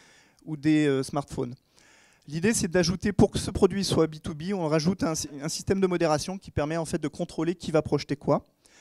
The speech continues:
Et en, dans un deuxième temps, le produit va évoluer vers un media center dans lequel on va retrouver des outils collaboratifs qui vont faciliter l'exécution de la session.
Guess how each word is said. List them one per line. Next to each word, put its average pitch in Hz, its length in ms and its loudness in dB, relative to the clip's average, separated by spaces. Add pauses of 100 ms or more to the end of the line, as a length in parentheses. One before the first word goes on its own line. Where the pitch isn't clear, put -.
(400)
Et 160 300 6 (140)
en, 165 80 2
dans 180 260 2
un 202 60 2
deuxième 180 320 2
temps, 208 320 -2
le 170 100 2
produit 185 300 2
va 170 160 4
évoluer 160 320 0
vers 151 160 0
un 135 80 0
media 160 240 0
center 160 420 -2
dans 143 100 -4
lequel 160 260 -2
on 185 40 -4
va 156 80 -4
retrouver 165 300 0
des 170 180 -4
outils - 160 -10
collaboratifs 175 720 2
qui - 100 -12
vont 139 120 -4
faciliter 180 640 -6
l'exécution 165 500 -10
de 180 60 -6
la 160 60 -4
session. 143 360 -6